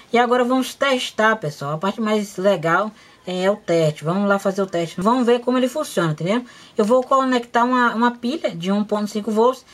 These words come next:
e você vai ver que com uma pilha esse circuito vai funcionar, entendeu? Vamos lá.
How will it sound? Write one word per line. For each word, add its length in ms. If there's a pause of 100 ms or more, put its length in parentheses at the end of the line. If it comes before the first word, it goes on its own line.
(140)
e 40
você 260
vai 180
ver 320 (200)
que 120
com 180
uma 300
pilha 460 (400)
esse 220
circuito 380
vai 120
funcionar, 640
entendeu? 280
Vamos 180
lá. 160